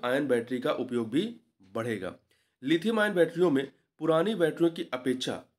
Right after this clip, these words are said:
अधिक ऊर्जा घनत्व होता है। तो इसके डिफरेंसेस देखिएगा, लिथियम आयन बैटरी और जो पुरानी बैटरी हैं, तो लिथियम आयन बैटरियों में पुरानी बैटरियों की अपेक्षा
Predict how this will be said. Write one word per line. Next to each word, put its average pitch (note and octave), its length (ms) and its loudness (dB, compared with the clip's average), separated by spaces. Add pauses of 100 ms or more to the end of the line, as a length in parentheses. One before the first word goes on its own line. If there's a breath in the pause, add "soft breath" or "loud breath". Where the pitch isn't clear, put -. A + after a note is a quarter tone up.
अधिक E3+ 300 -4
ऊर्जा C#3 240 0
घनत्व A#2+ 400 -6
होता F#2 280 -12
है। E2 120 -14
तो - 340 -12 (420)
इसके C#3+ 280 2 (540 soft breath)
डिफरेंसेस D3+ 420 0
देखिएगा, E3 440 2 (260)
लिथियम C3 340 0
आयन E3 120 4
बैटरी E3 260 2
और F#3 80 0
जो F#3 60 2
पुरानी C#3+ 340 0
बैटरी A2+ 300 -2
हैं, F#2+ 100 -12
तो C3 100 -4
लिथियम C3+ 540 0 (640 soft breath)
आयन E3+ 260 0
बैटरियों D#3 360 4
में F3+ 80 4 (120)
पुरानी D#3+ 360 6
बैटरियों E3+ 340 6
की F3 80 -2
अपेक्षा - 480 -2